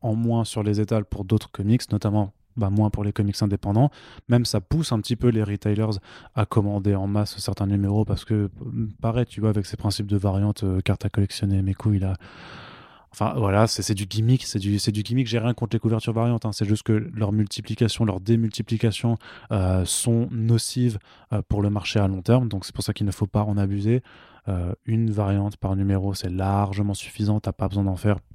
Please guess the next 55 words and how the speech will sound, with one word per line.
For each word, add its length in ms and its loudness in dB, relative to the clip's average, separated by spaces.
les 160 0
variantes 300 0
thématiques 400 0
et 40 0
tout, 180 2
t'as 120 -8
pas 100 -6
besoin 200 2
d'en 100 2
faire 200 -2
forcément 360 -4
tous 140 -6
les 100 0
mois. 180 2
Le 80 -2
problème, 220 2
c'est 100 -2
que 80 -2
Marvel 360 2
en 100 0
fait 280 -2
tous 120 -4
les 100 2
mois 200 0
et 80 -2
que 100 2
souvent 260 -2
il 60 2
y 40 0
a 40 -2
plus 300 -2
qu'une 320 0
seule 200 2
variante 360 0
et 280 2
souvent 280 -2
plus 160 -12
que 120 0
deux 160 2
ou 120 2
trois, 240 0
c'est 160 -12
plus 160 -4
qu'il 80 -2
y 60 2
en 20 0
a 80 0
dix 320 0
et, 220 0
bah, 220 -2
c'est, 500 -4
ça 200 -8
fatigue 340 0
tout 80 -10
simplement. 440 0